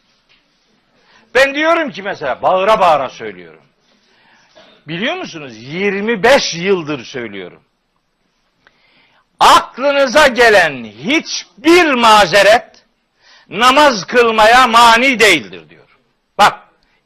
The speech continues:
istisnam yok. Bana öyle kelimeleri böyle didik didik yaparak, ha bunu dedi, bunu demedi, her şeyi düşünerek söylüyorum. Hiçbir mazeret,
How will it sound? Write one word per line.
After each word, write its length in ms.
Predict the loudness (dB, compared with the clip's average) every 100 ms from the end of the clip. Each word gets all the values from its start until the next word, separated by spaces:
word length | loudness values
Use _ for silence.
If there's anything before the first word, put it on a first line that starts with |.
| -6
istisnam 920 | -4 -4 -10 -10 -10 -6 0 0 2
yok. 320 | 0 0 -4 _ _ _ _ -2
Bana 180 | 2 4 4
öyle 180 | 4 2
kelimeleri 800 | 2 0 2 2 4 4 2 -2 -12 0
böyle 420 | 4 4 2 0
didik 320 | -4 -4 -4
didik 260 | -4 -2 0
yaparak, 440 | 2 4 2 0 0
ha 200 | 0 0
bunu 220 | -2 -2
dedi, 240 | -2 -2 -2
bunu 200 | -2 -2
demedi, 440 | 0 -2 -4 -8 _ _
her 640 | -14 0 2 4 2 -4
şeyi 340 | -4 -4 -4 -4
düşünerek 540 | -6 -4 0 0 0
söylüyorum. 540 | -6 -10 -10 -14 -16 _ _ _ _ _ _ -6
Hiçbir 920 | -2 -2 -2 -12 -12 -4 0 2 0
mazeret, 920 | 2 4 4 4 2 2 0 -4 _